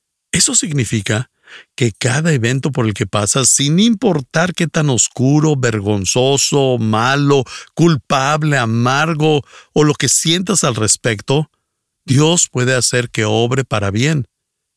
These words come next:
No dice que todas las cosas son buenas, porque el mundo no es así. Hay mucha maldad.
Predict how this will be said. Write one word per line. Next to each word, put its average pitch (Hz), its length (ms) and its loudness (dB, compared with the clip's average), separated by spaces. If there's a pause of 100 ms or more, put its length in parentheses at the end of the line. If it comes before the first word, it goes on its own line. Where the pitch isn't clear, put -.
(280)
No 226 160 0
dice 262 240 0
que 147 120 -2
todas 139 320 0
las 131 160 0
cosas - 360 0
son 107 220 -2
buenas, 123 440 0 (260)
porque 156 440 0
el 139 100 2
mundo 226 260 4
no 185 200 4
es 220 160 0
así. 139 400 0 (260)
Hay 156 180 2
mucha 214 460 2
maldad. 123 580 0